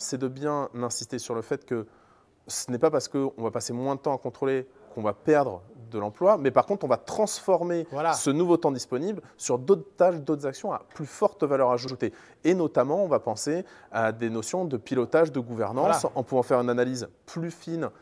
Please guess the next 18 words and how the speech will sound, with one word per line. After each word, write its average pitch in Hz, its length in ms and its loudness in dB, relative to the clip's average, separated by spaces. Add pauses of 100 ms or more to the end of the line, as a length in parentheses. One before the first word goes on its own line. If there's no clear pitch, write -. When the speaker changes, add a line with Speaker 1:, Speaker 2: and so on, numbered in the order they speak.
(140)
Speaker 1:
de 110 140 -4
l'ensemble 127 460 -2
des 113 120 -6
dépenses 113 320 -4
qui - 80 -8
ont 101 40 -6
été 101 140 -6
faites 190 200 -2
et 127 40 -4
se - 120 -6
dire, 165 220 -2
ben, 120 300 -4
je 120 160 -6
vais 135 100 -2
pouvoir, 131 440 0 (220)
de 117 180 -6
cette 117 180 -4
façon-là, 127 340 -4